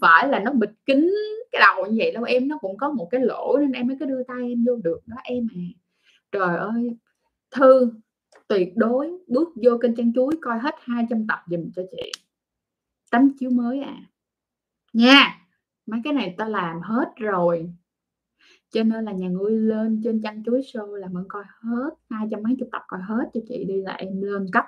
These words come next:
liền. Được không? Chị ơi, chị tính nhận môn gì tiếp theo vậy chị? <laughs> Chị cũng chưa suy nghĩ ra nữa mọi người. Thiệt luôn, bữa giờ suy nghĩ chưa ra. Thôi bỏ qua. Chưa ra mọi người.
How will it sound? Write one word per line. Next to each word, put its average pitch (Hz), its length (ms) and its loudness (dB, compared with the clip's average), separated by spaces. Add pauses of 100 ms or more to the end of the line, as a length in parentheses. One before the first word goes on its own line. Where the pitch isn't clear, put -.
liền. 180 280 0 (400)
Được 190 160 4
không? 196 140 6 (1400)
Chị 185 120 8
ơi, 208 200 6
chị 185 120 6
tính 254 160 10
nhận 254 220 4
môn 185 140 2
gì 180 160 0
tiếp 277 160 2
theo 254 180 4
vậy 170 160 4
chị? - 80 8
<laughs> - 1700 -4
Chị 180 100 4
cũng 202 160 2
chưa 226 220 8
suy 226 80 2
nghĩ 190 220 -2
ra 226 220 2
nữa 208 60 -10
mọi 180 180 -2
người. 175 340 -4 (840)
Thiệt 196 180 0
luôn, 208 260 4
bữa 185 120 8
giờ 196 240 0
suy 208 160 -6
nghĩ 202 300 -2 (300)
chưa 226 140 6
ra. 233 180 2 (540)
Thôi 202 120 -4
bỏ - 160 -4
qua. 220 200 0 (460)
Chưa 240 160 10
ra 226 200 10
mọi 190 160 -6
người. 180 160 -2